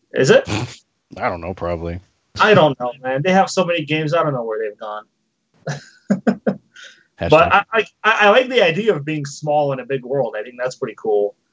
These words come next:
Speaker 1: Um, but yeah, I, I just,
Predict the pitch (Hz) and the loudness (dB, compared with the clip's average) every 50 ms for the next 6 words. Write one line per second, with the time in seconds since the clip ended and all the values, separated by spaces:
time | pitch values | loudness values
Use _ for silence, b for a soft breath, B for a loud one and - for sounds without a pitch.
0 | _ _ _ - - 117 117 - 101 101 101 101 98 - - - _ _ _ _ | _ _ _ -14 -10 -8 -6 -4 -4 -4 -4 -6 -8 -10 -14 -20 _ _ _ _
1 | _ _ _ _ _ _ _ _ _ _ _ _ - - 139 139 - 127 123 123 | _ _ _ _ _ _ _ _ _ _ _ _ -14 -14 -8 -2 2 4 4 4
2 | 120 113 - _ _ _ _ _ _ _ _ _ - 156 165 165 175 - 160 175 | 2 0 -4 _ _ _ _ _ _ _ _ _ -6 -2 2 4 4 4 6 6
3 | 175 170 165 - 165 170 156 185 180 - - - - - | 6 6 6 4 2 2 2 0 0 0 -2 -6 -8 -14